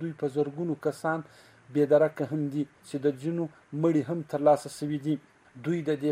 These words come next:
پړه د پاکستان پر استخباراتي ادارو باندې اچوي. بلوچستان چې د ټوله هیواد درې څلوېښت فیصده برخه لري، په دغه صوبه کې معدني وسایل ډیر زیات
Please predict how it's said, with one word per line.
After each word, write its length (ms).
پړه 240
د 140
پاکستان 560
پر 100
استخباراتي 800
ادارو 340
باندې 320
اچوي. 340
بلوچستان 640
چې 140
د 160
ټوله 300
هیواد 340
درې 220
څلوېښت 340
فیصده 400
برخه 320
لري، 180
په 160
دغه 240
صوبه 260
کې 220
معدني 400
وسایل 560
ډیر 240
زیات 240